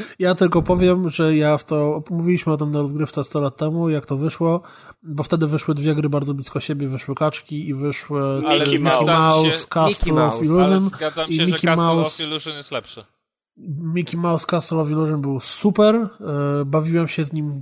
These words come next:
Speaker 1: świetnie, przeszedłem go jednym ciągiem, a od, e, Kaczek, e, to jest paździerz, to jest beznadziejna gra z, z pieprzonym sterowaniem, które nijak nie pasuje do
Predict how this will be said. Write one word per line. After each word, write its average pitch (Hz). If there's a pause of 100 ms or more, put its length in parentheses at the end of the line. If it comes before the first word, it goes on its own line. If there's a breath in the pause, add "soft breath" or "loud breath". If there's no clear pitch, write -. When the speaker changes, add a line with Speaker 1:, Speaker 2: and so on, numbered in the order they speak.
Speaker 1:
świetnie, 180
przeszedłem 151
go 143
jednym 139
ciągiem, 170 (100)
a 151
od, 139
e, 127
Kaczek, 143 (140)
e, 139
to 139
jest -
paździerz, 147
to 139
jest 131
beznadziejna 139
gra 139
z, 131
z 131
pieprzonym 143
sterowaniem, 139
które 135
nijak 139
nie 135
pasuje 135
do 127